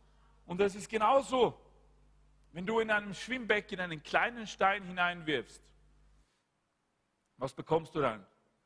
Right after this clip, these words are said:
Kleine, kleine Wellen. Aber was ist, wenn du einen großen Stein hineinwirfst?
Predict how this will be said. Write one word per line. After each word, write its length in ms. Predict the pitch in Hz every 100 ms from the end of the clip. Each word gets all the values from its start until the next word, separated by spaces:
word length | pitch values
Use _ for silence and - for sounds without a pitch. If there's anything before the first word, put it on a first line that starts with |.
| _ _ _ _ _
Kleine, 500 | - 147 170 160 117 - _ _ _ _ _
kleine 340 | 147 147 156 147
Wellen. 380 | 127 113 98 - _ _ _ -
Aber 200 | 139 175
was 120 | 196
ist, 160 | 208
wenn 140 | 190 185
du 60 |
einen 140 | 185 180
großen 380 | 180 190 190 165
Stein 320 | - 170 170
hineinwirfst? 800 | 165 156 151 123 117 95 -